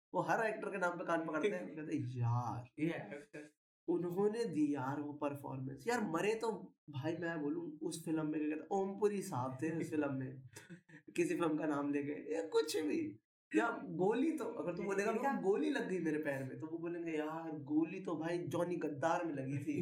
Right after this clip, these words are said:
Speaker 2: <laughs>
Speaker 1: नील नितिन मुकेश को।" क्या परफॉर्मेंस दी साहब
Speaker 2: और
Speaker 1: ने।
Speaker 2: भाई साहब, क्या मैं, इनका अलग रोमांटिसाइजेशन चल रहा है ना
Speaker 1: हाँ।
Speaker 2: इसके साथ।
Speaker 1: हाँ।
Speaker 2: रोमांटिसाइजेशन तो एक जगह का और चल रहा था पॉलिटिकली।
Speaker 1: <laughs> समझ सकता हूँ,
Speaker 2: हाँ, तो
Speaker 1: समझ सकता हूँ।
Speaker 2: ट्रांजिशन करते हैं।
Speaker 1: समझ सकता हूँ।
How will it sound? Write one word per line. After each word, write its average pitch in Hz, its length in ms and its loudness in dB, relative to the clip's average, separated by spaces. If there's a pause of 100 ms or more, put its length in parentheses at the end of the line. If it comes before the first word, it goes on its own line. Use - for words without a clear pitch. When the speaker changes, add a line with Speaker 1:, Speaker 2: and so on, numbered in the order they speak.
(400)
Speaker 2:
<laughs> - 40 -6
Speaker 1:
नील 165 220 6
नितिन 151 280 -2
मुकेश 131 320 -6
को।" - 160 -4 (720)
क्या 214 280 -2
परफॉर्मेंस 170 640 2
दी 160 140 2
साहब 147 320 2
Speaker 2:
और 143 80 -2
Speaker 1:
ने। 143 100 2
Speaker 2:
भाई 214 220 0
साहब, 262 320 -4 (360)
क्या 202 200 4
मैं, 208 160 0
इनका 226 240 2
अलग 226 260 2
रोमांटिसाइजेशन 185 1000 -2
चल 147 80 -4
रहा 156 260 -6
है 254 120 -4
ना 131 140 0
Speaker 1:
हाँ। 120 80 0
Speaker 2:
इसके - 100 -2
साथ। 139 280 -8 (300)
Speaker 1:
हाँ। 131 460 -2
Speaker 2:
रोमांटिसाइजेशन 220 960 0
तो 233 80 2
एक 208 200 0
जगह 196 180 0
का 208 60 2
और 190 260 2
चल 180 100 0
रहा 160 160 -2
था 160 60 -6
पॉलिटिकली। 180 580 0
Speaker 1:
<laughs> 208 100 2
समझ 190 1400 0
सकता 165 260 2
हूँ, 185 100 4
Speaker 2:
हाँ, 180 180 2
तो - 0 -
Speaker 1:
समझ 190 140 0
सकता 165 400 0
हूँ। 151 80 4
Speaker 2:
ट्रांजिशन 214 460 2
करते 160 320 -2
हैं। - 80 0
Speaker 1:
समझ 165 160 4
सकता 196 180 0
हूँ। 151 360 -2